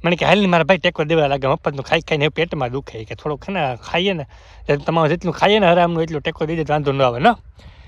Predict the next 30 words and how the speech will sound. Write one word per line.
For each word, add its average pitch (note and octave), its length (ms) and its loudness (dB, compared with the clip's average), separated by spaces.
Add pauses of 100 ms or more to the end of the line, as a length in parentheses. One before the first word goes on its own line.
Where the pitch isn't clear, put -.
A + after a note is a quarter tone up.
(120)
તો C3 60 -8
મેં D#3 140 2
વળી F#3 120 4
કીધું, A3 260 0
મેં C4 80 -2
કીધું, F#3+ 180 -8
"ગાય D#3+ 200 -2
ગયા F#3+ 140 -4
જા, G3 140 -4
પાડોશના F#3 320 -6
ખેતરમાંથી F3+ 400 -8
ગલ્લા D3+ 280 -6
મીકું E3+ 260 -8
બે E3+ 100 -4
છે, D#3+ 200 -6
ઝાડમાં E3 320 -6
જે E3+ 140 -6
આવે G#3 180 -6
ને, G3 120 -8
મેં E3 200 -8
આમ D3 100 -12
ધીરે D3 200 -8
ધીરે D#3+ 180 -10
ધીરે D#3 140 -8
ધીરે F3 180 -6
હારે E3+ 140 -6
હારે F3 100 -6
મૂકતો D3+ 380 -10
જા A2+ 140 -12
મોંએથી." A2+ 440 -12